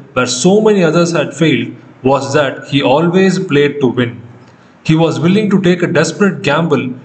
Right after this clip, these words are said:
if it was the only chance he had, but he wasn't a man who acted rashly or out of temper.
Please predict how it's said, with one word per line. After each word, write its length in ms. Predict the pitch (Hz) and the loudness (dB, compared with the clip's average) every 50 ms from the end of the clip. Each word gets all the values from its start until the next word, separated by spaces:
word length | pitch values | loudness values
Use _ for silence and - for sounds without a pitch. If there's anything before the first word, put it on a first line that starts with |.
| - - - | -20 -14 -6
if 100 | - 156 | -4 -2
it 80 | 151 | 0
was 240 | 139 151 151 151 143 | 2 2 2 0 0
the 100 | - - | -2 -2
only 360 | - 131 147 175 196 202 208 | -2 0 0 2 2 2 2
chance 320 | 175 - 170 156 156 147 131 | 2 0 0 0 0 0 -2
he 100 | 139 127 | -2 -2
had, 320 | - 139 131 117 110 - - - - - - - - | 0 0 -2 -2 -4 -6 -10 -16 -20 -20 -20 -8 -2
but 160 | - 147 147 147 | 0 0 0 0
he 120 | 151 151 | 0 2
wasn't 320 | 151 175 175 170 170 170 | 2 2 2 0 -2 -2
a 40 | 147 | -2
man 360 | 131 127 147 170 190 196 196 | -2 -2 0 0 0 0 0
who 160 | 175 175 170 156 | 2 2 2 2
acted 340 | 139 151 156 165 180 156 147 127 - 120 117 | 0 0 0 0 -2 -2 0 -2 -2 -2 -2
rashly 580 | 135 151 180 185 - - - 139 123 113 120 - - - - - - | 0 -2 -2 -4 -4 -6 -6 -6 -6 -6 -8 -12 -16 -20 -14 -6 -2
or 120 | 127 127 | 0 0
out 200 | 131 131 127 - | 0 0 0 0
of 200 | 139 127 - - | -2 -2 0 0
temper. 360 | 170 170 175 170 - 117 90 | 0 0 2 0 -2 -4 -6